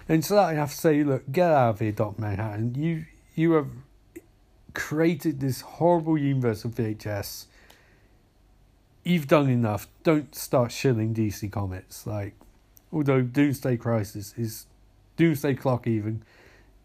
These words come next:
should be called Doomsday Crisis. Doomsday Clock is out next week, the, um, latest issue, and I, I'm probably gonna do little parts of each review, reviewing that, 'cause I love it, and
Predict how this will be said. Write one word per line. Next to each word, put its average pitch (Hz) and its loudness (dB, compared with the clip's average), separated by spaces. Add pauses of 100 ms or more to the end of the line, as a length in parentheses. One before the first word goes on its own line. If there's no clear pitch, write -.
(220)
should 349 -2
be 339 -2
called 202 -4
Doomsday 156 -2
Crisis. 151 -2
Doomsday 147 0
Clock 127 0
is 120 -2
out 120 0
next 107 -6
week, 101 -6
the, 120 2
um, 120 0
latest 113 -2
issue, 120 -4 (340)
and 139 0
I, 131 -6 (400)
I'm 143 0
probably 139 0
gonna 131 2
do 123 2
little 120 2 (100)
parts 120 0
of 113 -4
each 113 -4
review, 123 0 (440)
reviewing 147 0
that, 160 -2
'cause 117 -6 (540)
I 135 0
love 113 -2
it, 110 -6
and 110 -8